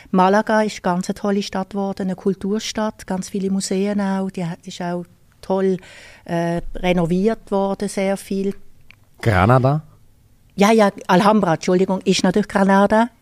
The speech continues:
Speaker 1: Alhambra ist einmal eine Sultansstadt
Speaker 2: Ah,
Speaker 1: gewesen,
Speaker 2: das ist, okay.
Speaker 1: innerhalb der Stadt Granadas auf einem Felsen. Ja, also früher ist das wie eine kleine Stadt gewesen, in der Stadt Granada auf einem Felsen zwischen dem dreizehnten und fünfzehnten Jahrhundert.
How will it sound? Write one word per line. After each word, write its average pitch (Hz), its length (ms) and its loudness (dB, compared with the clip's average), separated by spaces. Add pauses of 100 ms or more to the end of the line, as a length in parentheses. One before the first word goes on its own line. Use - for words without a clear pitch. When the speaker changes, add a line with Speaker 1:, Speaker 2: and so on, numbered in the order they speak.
(600)
Speaker 1:
Alhambra 240 920 2
ist 208 260 -2
einmal 196 160 2
eine 190 80 2
Sultansstadt 226 680 0 (280)
Speaker 2:
Ah, 135 40 -2
Speaker 1:
gewesen, 214 340 4
Speaker 2:
das 151 220 0
ist, 151 260 -6 (200)
okay. 214 160 6
Speaker 1:
innerhalb 226 580 4
der 208 80 -4
Stadt - 600 -6
Granadas 175 760 0
auf 180 120 -6
einem 175 140 2
Felsen. 165 680 -2
Ja, 165 220 -2
also 180 160 -2
früher 202 300 2
ist 202 100 -4
das 196 120 -8
wie 220 40 0
eine 214 80 -2
kleine 190 300 -2
Stadt - 320 -6
gewesen, 220 240 -4
in 185 160 -4
der 190 80 -6
Stadt - 260 -8
Granada 175 440 -4
auf 185 100 -6
einem 180 80 -4
Felsen 170 420 -6
zwischen 180 240 -8
dem - 60 -12
dreizehnten 180 460 -6
und 175 60 -8
fünfzehnten 175 520 -6
Jahrhundert. 165 500 -4